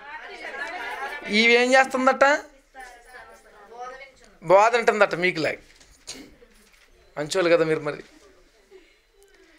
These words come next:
మరి మార్తమ్మ గారు ఏం చేస్తుంది పాపం? ఎవరి కోసం పనులు? పాస్టర్ గారికి భోజనం పెట్టద్దు ఇంటికి పిలిచి. ఆవిడ పని చేస్తుంది.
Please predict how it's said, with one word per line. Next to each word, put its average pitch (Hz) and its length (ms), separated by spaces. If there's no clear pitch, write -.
మరి 190 100
మార్తమ్మ 226 520
గారు 254 100
ఏం 247 160
చేస్తుంది 247 320
పాపం? 240 680
ఎవరి 160 260
కోసం 170 480
పనులు? 147 460
పాస్టర్ 139 280
గారికి 165 180
భోజనం 147 280
పెట్టద్దు 175 320
ఇంటికి 175 200
పిలిచి. 196 300
ఆవిడ 247 160
పని 208 320
చేస్తుంది. 208 400